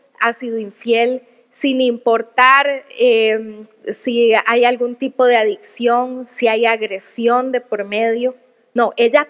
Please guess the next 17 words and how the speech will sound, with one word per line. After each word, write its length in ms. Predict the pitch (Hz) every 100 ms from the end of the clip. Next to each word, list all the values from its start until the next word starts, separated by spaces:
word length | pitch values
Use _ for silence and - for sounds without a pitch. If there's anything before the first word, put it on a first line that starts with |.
| _
tiene 640 | 320 349 339 349 359 370 _
que, 460 | 311 240 190 _ -
es 180 | 240 262
su 420 | - - 330 349
deber 680 | 330 233 208 240 226 - - _ _ _ _ _ _ _ _
ir 380 | - 247 269 262 _
y 100 | -
satisfacer 1040 | 226 208 190 208 - 202 190 - 214 220 _ _ _ _
a 140 | - 233
su 140 | 220
esposo. 640 | 196 - 202 196 196 185 190 _ _ -
Y 100 | 277
es 160 | 285
que, 300 | - 359 359 _ _ _ _ _ _ _ _ _ _ _ _ _ 226
yo 140 | 220 254
no 140 | 302
sé, 440 | 302 359 320 190